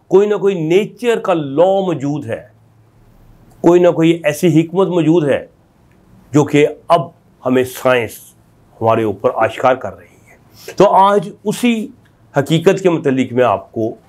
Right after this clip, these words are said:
बताऊंगा, और चूँकि मैं हूँ डॉक्टर सेक्सुअल हेल्थ का, तो definitely मेरा मौजू जो है predominantly sexual health के साथ related होगा कि ये जो red meat हम खाएंगे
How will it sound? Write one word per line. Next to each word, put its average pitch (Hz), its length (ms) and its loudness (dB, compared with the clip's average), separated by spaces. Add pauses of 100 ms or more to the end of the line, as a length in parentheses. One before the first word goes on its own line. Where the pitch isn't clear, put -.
(140)
बताऊंगा, 143 560 0 (580)
और 123 140 4
चूँकि 160 320 2
मैं 131 240 0
हूँ 143 200 -4
डॉक्टर 127 440 -4 (720)
सेक्सुअल 175 440 0
हेल्थ 160 240 0
का, 139 180 -4 (680)
तो 208 140 6
definitely 202 600 0
मेरा 165 220 2
मौजू 147 320 -2
जो 151 140 -4
है 101 360 -4 (600)
predominantly 147 760 0 (800)
sexual 180 400 2
health 190 300 0
के 202 100 -6
साथ 175 180 -4
related 139 320 -4
होगा 120 280 -4 (760)
कि 175 60 6
ये 165 300 4
जो 160 140 0
red 165 360 0
meat 185 220 -4
हम 180 120 -4
खाएंगे 143 520 -2